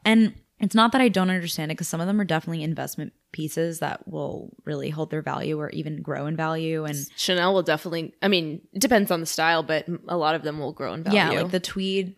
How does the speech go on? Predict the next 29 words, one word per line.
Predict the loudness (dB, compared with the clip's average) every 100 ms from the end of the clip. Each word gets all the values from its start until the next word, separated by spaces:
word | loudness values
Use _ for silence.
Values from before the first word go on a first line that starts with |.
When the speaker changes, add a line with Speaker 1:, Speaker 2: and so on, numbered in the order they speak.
| _
Speaker 1:
you | -8 -4
can | -2
always | 0 0
count | -4 -6 -4 -4
on, | -4
like, | -6
the | -6
tweed | -12 -6 -4 -4
blazers | -4 -2 -2 -2 -6 -6
and, | -8
like, | -8
the | -10
tweed, | -12 -8 -6 -4 -6 -10 _
uh, | -8 -8
sets, | -8 -6 -4 -6 -6 -10 -6
like, | -6 -6 -18 _
always, | 4 6 6 4 2
always | 2 4 2
Speaker 2:
Yeah. |
Speaker 1:
being | 0 -4 -4
a |
staple. | -6 -8 -6 -6 -6 -12 -20 -20 _
But | 4 4 0 _ _
I | 0
just | 0 -4 -6
wonder | -4 -2 -2 0 0 -2 -4 -10 _ _
if | -2 -2 -4 -18 -20 _ _ _ _ _ _
those | -6 -4 -4
brands | -6 -10 -6 -4 -4 -6 -8 -10